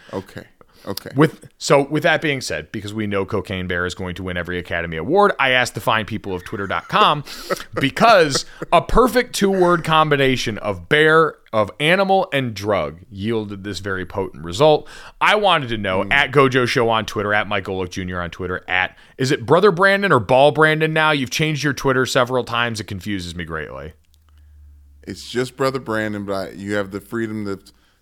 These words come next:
Speaker 1: to change the name, and right now it's just Brandon.
Speaker 2: All right, right now it's just
Speaker 1: But at
Speaker 2: Brandon.
Speaker 1: Brother Brandon.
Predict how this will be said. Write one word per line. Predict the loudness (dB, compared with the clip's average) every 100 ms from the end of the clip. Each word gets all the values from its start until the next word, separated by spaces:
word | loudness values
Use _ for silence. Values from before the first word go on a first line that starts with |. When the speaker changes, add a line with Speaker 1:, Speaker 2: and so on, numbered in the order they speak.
| _
Speaker 1:
to |
change | -12 -6 -4 -4
the | -6
name, | -4 -4 -6 -8
and | -6 -2
right | -2
now | -2 -4
it's | -4 -6
just | -6 -6 -6
Brandon. | -6 -6 -10 -16 -20 _ _ -8
Speaker 2:
All | 0
right, | 0 0
right | -4 -2
now | -2 -2
it's | -4
just | 0 0 2
Speaker 1:
But | 2
at | 0 2
Speaker 2:
Brandon. |
Speaker 1:
Brother | 0 2
Brandon. | -2 -6 -6 -10